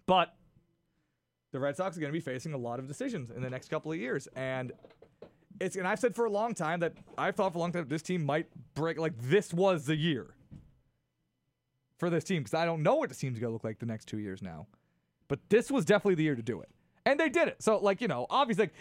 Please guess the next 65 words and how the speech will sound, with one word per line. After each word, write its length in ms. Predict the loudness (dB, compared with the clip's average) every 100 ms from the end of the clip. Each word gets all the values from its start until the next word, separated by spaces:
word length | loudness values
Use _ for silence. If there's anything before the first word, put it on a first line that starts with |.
| -2
if 80 |
you 100 | 0
sell 300 | 0 4 6
out 220 | 6 4 2
to 80 |
win 120 | 2 2
a 40 |
world, 280 | 4 4 2 -4
to 100 | -2
win 160 | 2 2
a 40 |
world 240 | 4 2 2
championship 480 | 2 2 0 -2 0
in 60 |
any 160 | 0 -2
sport, 460 | -2 -2 -2 -6 _ _ _ -6
and 120 | -2
you 60 | -2
trade 260 | 2 4
a 40 | 6
lot 200 | 4 4
of 40 |
your, 60 | 2
and 80 | 0
you 60 |
trade 240 | 2 4 4
your 100 | 2
farm 300 | 2 0 2
system, 280 | 0 0 2
a 40 |
lot 60 | 2
of 60 |
your 80 | 2
prospects, 520 | 2 0 2 0 0
which 160 | -2 2
they 100 | 2
did, 380 | 2 0 0 -6 _ _ _ _ _ _ _ _ _ _ -2
and 120 | 0
you 120 | 0
sell 240 | 4 6
out 160 | 6 4
and 80 | 0
you 240 | -2 -4 _ _ _ _ -18 -4
beef 200 | 0 4
up 120 | 4
your 120 | 2 0
team 260 | 0 2
to 60 | 4
go 100 | 4
win 240 | 4 2
a 60 | 2
championship, 640 | 2 2 2 2 2 0 -6 -12 0
and 80 | 2
then 100 | 4
you 120 | 2
win 200 | 2 2
a 60 |
championship, 720 | 4 4 2 2 0 4 2 2
and 80 | 2
then 120 | 4
after 240 | 4 4
that 100 | 2
your 80 | 2
team 180 | 0 2
kinda 300 | 2 0